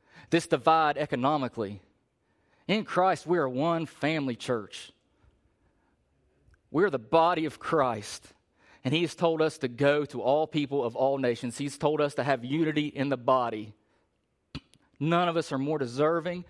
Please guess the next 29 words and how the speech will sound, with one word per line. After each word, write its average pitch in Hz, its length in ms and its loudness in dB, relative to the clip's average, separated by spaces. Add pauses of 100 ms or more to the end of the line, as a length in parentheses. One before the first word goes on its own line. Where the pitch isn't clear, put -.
(280)
of 135 80 -4
our 135 100 6
salvation 143 640 2
than 139 120 -2
the 139 140 2
other. 113 360 -6 (640)
We've 123 160 0
all 147 200 4
been 151 160 0
adopted 135 460 2
by 127 80 4
our 123 140 2
loving 139 360 0
Father 135 320 2
through 127 200 -8
Jesus 123 360 -6
Christ. 107 520 -6 (1600)
We've 143 140 -2
been 135 140 -2
called 135 400 0
to 123 60 -8
be 123 140 -2
one 117 200 -4
body, 113 260 0
church. 110 340 -8
This 143 160 -4
is 127 120 -6
our 117 100 0
mission, 113 460 -4